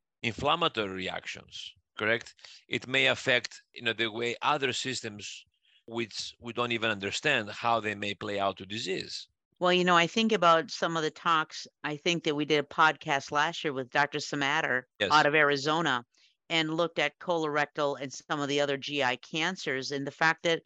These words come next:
Speaker 2: there's a lot of cancers that seem to cluster in families
Speaker 1: Mm-hmm.
Speaker 2: and don't follow Lynch, don't
Speaker 1: Yes.
Speaker 2: follow some of the known genetic mutations,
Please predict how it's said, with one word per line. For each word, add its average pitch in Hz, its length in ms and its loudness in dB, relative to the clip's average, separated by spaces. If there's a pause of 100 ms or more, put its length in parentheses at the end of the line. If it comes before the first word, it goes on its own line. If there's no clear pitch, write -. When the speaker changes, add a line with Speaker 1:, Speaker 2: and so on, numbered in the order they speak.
(320)
Speaker 2:
there's 190 220 4
a 175 40 6
lot 156 320 4
of 208 100 -4
cancers 143 500 -4
that 151 160 -6
seem 170 320 2
to 147 120 2
cluster - 600 2
in 139 200 0
families 135 1000 0
Speaker 1:
Mm-hmm. - 260 -12 (300)
Speaker 2:
and 190 140 4
don't 220 240 6
follow 214 420 8
Lynch, 127 640 -2
don't 175 340 2
Speaker 1:
Yes. 220 100 6
Speaker 2:
follow 190 380 8
some 170 300 2
of 151 60 -4
the 160 100 2
known 160 440 0
genetic 151 540 -2
mutations, 151 680 -4